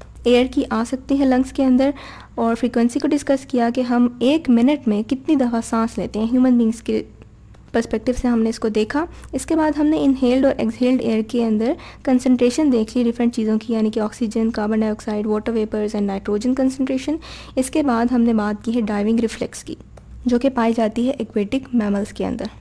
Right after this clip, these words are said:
कुछ aquatic mammals के अंदर। तो ये हमारा आज का लेक्चर था।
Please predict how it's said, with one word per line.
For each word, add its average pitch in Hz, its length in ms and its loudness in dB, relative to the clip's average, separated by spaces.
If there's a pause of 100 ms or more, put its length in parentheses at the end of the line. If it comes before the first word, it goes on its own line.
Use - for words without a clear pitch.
(440)
कुछ - 300 0
aquatic 208 380 -6
mammals 185 320 -6
के - 100 -14
अंदर। - 240 -12 (380)
तो 240 60 -2
ये 220 140 0
हमारा 196 300 -2
आज 196 160 -8
का 202 120 -8
लेक्चर 220 280 -8
था। 262 360 -10